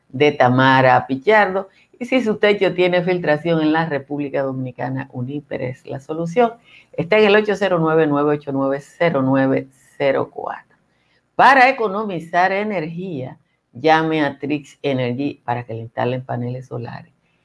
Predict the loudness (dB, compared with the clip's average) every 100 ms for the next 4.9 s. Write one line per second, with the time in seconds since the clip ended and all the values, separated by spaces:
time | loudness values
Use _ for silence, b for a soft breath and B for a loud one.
0 | _ _ -14 -2 -2 0 0 0 0 0
1 | 0 0 -2 -8 -10 -10 -6 -4 -4 -6
2 | -8 -4 -2 -2 0 0 0 -2 -2 0
3 | 0 0 -2 -2 -2 -2 -4 -6 -6 -6
4 | -6 -8 -10 -10 -10 -4 -4 -4 -6